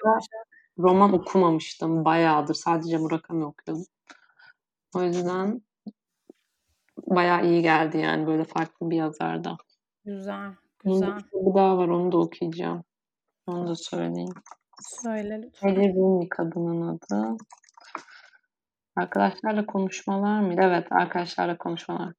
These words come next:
Speaker 2: Conversations with Friends.
Speaker 1: Kim?
Speaker 2: Sally Rooney yazarı.
Speaker 1: Sally Rooney. Onu da bakayım, not alıyorum şu anda.
Speaker 2: Şu anda.
Speaker 1: Welcome to our book club.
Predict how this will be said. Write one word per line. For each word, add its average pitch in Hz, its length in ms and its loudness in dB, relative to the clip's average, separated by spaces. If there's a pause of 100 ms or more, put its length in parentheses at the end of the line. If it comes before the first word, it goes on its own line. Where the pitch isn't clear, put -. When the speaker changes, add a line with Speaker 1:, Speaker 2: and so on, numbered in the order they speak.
Speaker 2:
Conversations 180 680 -2
with 175 300 -10
Friends. - 540 -10 (720)
Speaker 1:
Kim? 247 340 -2 (560)
Speaker 2:
Sally 208 500 8
Rooney 170 340 6 (200)
yazarı. 160 420 0 (380)
Speaker 1:
Sally 190 180 -16
Rooney. 233 420 -20 (720)
Onu 196 240 -12
da 285 60 -20 (180)
bakayım, 220 380 -16
not 220 220 -14
alıyorum 254 400 -14
şu - 160 -16
anda. 120 440 -10 (640)
Speaker 2:
Şu - 280 -8 (100)
anda. 240 400 6
Speaker 1:
Welcome 370 300 2
to 254 80 2
our 311 180 8
book 349 240 0 (140)
club. 294 460 4